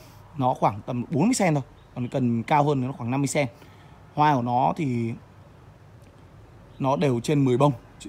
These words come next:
trên mười bông một cần là, là đạt rồi. Đây, như cái cần này, như này là đạt, anh chị ạ. Hoa của nó, cây này thì nó không quấn cần mấy, nhưng mà nó là dạng thăng hoa, thanh ngọc mà.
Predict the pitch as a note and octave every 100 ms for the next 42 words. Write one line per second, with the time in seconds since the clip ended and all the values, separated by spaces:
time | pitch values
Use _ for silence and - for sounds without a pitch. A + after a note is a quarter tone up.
0 | - - C#3+ B2+ A#2+ C#3 C3+ - C3 G2+
1 | G#2+ - B2 A2 G#2+ G#2+ A2+ - - C3
2 | - - - - - - - - B2 -
3 | - - - C#3+ C3+ C3+ B2+ B2+ B2 C3
4 | C3+ B2 A#2+ A2+ - - - C3 - -
5 | - - - F3+ E3 C3+ B2+ F3 G#3 F#3
6 | C#3 C3+ D#3 G3+ F#3 D#3 - F3 C#3 D3+
7 | - - D#3+ C#3+ C3+ D#3 C3+ - D#3+ D#3+
8 | F3 E3+ - - - - - - F3 E3+
9 | -